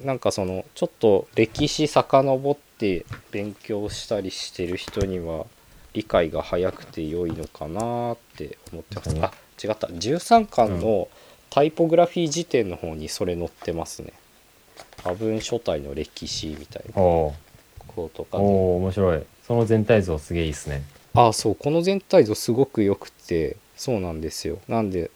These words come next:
Speaker 1: えっと、なんかどこがどう、なんか影響を受けてこうなってんだな、みたいなのが、
Speaker 2: うん。
Speaker 1: えっと、自分の頭の中で整理しやすいので、
Speaker 2: うん、うん、うん。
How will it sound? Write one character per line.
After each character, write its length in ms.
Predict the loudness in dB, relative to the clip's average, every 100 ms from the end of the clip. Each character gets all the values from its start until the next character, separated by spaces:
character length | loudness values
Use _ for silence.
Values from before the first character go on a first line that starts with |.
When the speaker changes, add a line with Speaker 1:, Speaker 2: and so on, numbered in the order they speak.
| _
Speaker 1:
え 80 | -6
っ 40 | -2
と、 100 | 0
な 100 | 2
ん 60 |
か 180 | 2 0 0
ど 140 | -2
こ 340 | 2 2 4 4
が 140 | 4
ど 340 | 4 2 2
う、 20 | 0
な 120 | 0
ん 40 |
か 120 | 2
影 180 | 4 2
響 300 | 2 2 2
を 40 | 2
受 360 | 0 0 0
け 40 | 0
て 300 | 0 0 -2 _ -8
こ 140 | -4
う 20 |
な 100 | -4
っ 40 | -4
て 180 | -4 -4
ん 60 |
だ 100 | -4
な、 220 | -4 -4 -4
み 120 | -4
た 200 | -4 -4
い 60 |
な 120 | -4 -10
の 180 | -12 -6
が、 340 | 0 0 -2 _ _ _ -4
Speaker 2:
う 20 |
ん。 40 | -4
Speaker 1:
え 20 |
っ 40 | -4
と、 360 | -4 -4 -2 -4
自 180 | -4
分 140 | -4 -2
の 120 | -2
頭 280 | 0 0 0
の 40 |
中 180 | -2 -4
で 100 | -4
整 200 | -4 -4
理 120 | -4
し 180 | -8 -6
や 80 | -6
す 180 | -4 -2
い 60 |
の 240 | 0 0 -4
で、 120 | -6
Speaker 2:
う 40 |
ん、 20 |
う 40 | -6
ん、 20 |
う 40 |
ん。 100 | -10